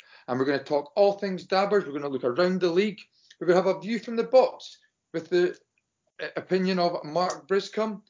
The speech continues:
and then we're gonna look at everything else that's been happening in the club this past month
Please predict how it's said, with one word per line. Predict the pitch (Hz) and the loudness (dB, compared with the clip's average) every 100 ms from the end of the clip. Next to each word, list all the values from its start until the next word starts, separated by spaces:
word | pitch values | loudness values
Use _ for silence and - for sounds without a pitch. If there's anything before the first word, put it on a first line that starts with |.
| _ _ _ | _ _ _
and | 175 175 170 | -2 0 2
then | 170 | 0
we're | 170 | 2
gonna | 175 175 | 0 2
look | 170 170 | 0 -2
at | - | 0
everything | 170 160 156 | 0 0 -2
else | 156 139 | 0 0
that's | 127 | -4
been | - 127 | -6 -8
happening | 139 143 151 147 135 | -4 -6 -6 -14 -10
in | 135 139 135 | -10 -8 -8
the | 131 _ _ _ | -10 _ _ _
club | - - 131 131 - | -14 -2 -2 -2 -12
this | 101 127 123 - - _ _ _ _ _ _ _ | -6 -2 -2 -4 -20 _ _ _ _ _ _ _
past | 131 135 131 - | -4 -4 -6 -10
month | 123 127 123 | -4 -4 -4